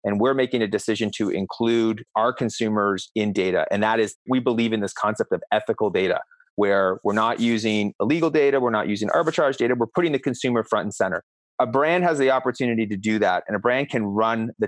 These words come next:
table with that. Apple's kinda trying to do that a little bit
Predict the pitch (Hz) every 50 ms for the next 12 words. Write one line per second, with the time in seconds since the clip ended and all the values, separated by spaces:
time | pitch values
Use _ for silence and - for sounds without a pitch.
0 | - - 104 101 98 101 95 90 85 - - - - - _ 101 131 147 160 -
1 | 208 208 - - - - - - 127 120 139 151 160 170 170 - - 156 156 165
2 | 165 156 127 123 123 131 131 123 123 113 104 101 107 120 117 95 92 90 85 -